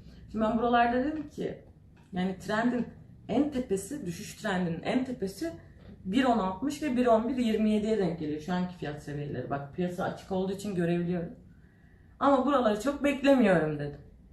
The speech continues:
Çünkü bir sıfır yedi şu uzun vade trend, uzun vade ama düşüş trendinin dibinde bir sıfır yediden açıldığı gün o trendin tam dip noktası değildi orası. Trendin tam, tam dip noktası bir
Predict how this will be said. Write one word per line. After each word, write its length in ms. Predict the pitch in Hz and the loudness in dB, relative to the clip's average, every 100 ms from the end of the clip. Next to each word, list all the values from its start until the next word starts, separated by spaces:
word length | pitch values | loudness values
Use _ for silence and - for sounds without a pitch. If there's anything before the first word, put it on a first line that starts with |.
| - - - - - - - - - | -20 -20 -20 -20 -20 -20 -20 -20 -4
Çünkü 540 | 294 311 - 208 - - - - - 180 | -2 -2 -2 -4 -4 -10 -20 -20 -18 -4
bir 220 | 214 294 | -2 -2
sıfır 320 | - 277 240 | -4 -6 0
yedi 160 | 196 175 | 0 0
şu 160 | - | -4
uzun 340 | - 196 254 247 | -2 2 2 2
vade 300 | 190 170 170 | 2 -2 -4
trend, 280 | 165 156 170 | -4 -4 -4
uzun 280 | 185 240 | 0 2
vade 380 | 240 196 185 185 | 2 0 -4 -6
ama 220 | 196 202 | -6 -4
düşüş 280 | 190 202 247 | -6 -8 -12
trendinin 540 | - 175 165 165 165 165 | -8 -6 -6 -4 -4 -2
dibinde 480 | 240 202 170 - - - - - - - | -2 -2 -2 -6 -10 -20 -20 -20 -14 -2
bir 120 | 277 | -2
sıfır 280 | - - 254 | -2 -6 -2
yediden 340 | 247 220 220 | -2 0 0
açıldığı 600 | 220 226 - 220 233 247 - | 0 -2 -6 -6 -2 -2 -2
gün 160 | - - - - - - - | -8 -14 -20 -20 -20 -10 -6
o 140 | 233 | -4
trendin 480 | - 247 233 247 262 | 2 4 4 2 2
tam 300 | 247 240 233 | 2 4 4
dip 140 | - | 2
noktası 460 | 220 220 214 - 196 | -2 -2 -8 -6 -2
değildi 300 | 220 208 160 | 0 2 2
orası. 420 | 147 143 - - | 0 -4 -8 -8
Trendin 360 | 185 185 214 214 | -4 -2 -2 -2
tam, 460 | 226 233 220 - | -4 -2 -4 -6
tam 260 | - 247 240 | 0 2 2
dip 140 | 175 | 0
noktası 400 | 165 170 - 220 | -4 -4 -6 -4
bir 100 | 208 | 0